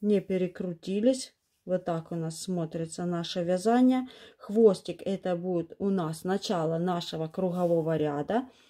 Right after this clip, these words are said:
Фабричный край мы с вами вот как раз уже сделали, а дальше начинаем вязать узор. Как мы будем вязать узор? Первый ряд узора.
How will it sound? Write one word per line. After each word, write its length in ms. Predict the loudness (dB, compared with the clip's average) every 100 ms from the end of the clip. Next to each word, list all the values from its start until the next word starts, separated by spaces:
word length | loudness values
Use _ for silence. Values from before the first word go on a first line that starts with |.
| _ _
Фабричный 680 | 4 6 8 8 8 4 0
край 380 | 2 0 0 2
мы 180 | 2 0
с 140 | 0
вами 400 | -4 -2 -2 -4
вот 300 | 0 0 0
как 200 | -4 -4
раз 240 | -2 -4 -4
уже 200 | -2 -2
сделали, 600 | 4 6 8 6 4 2
а 100 | 0
дальше 440 | 0 2 2 2 2
начинаем 720 | 2 -2 -4 0 2 2 0
вязать 640 | -4 -2 0 0 0 -2 -8
узор. 500 | -4 -2 0 -4 -6 _ -20 -20 -20 -2
Как 280 | 2 6
мы 160 | 8 8
будем 280 | 8 6 6
вязать 480 | 4 0 0 -4 -4
узор? 460 | -6 -4 -4 -4 -2
Первый 400 | 6 8 8 4
ряд 260 | 2 -2 -4
узора. 600 | -6 -4 -4 -4 -6 -12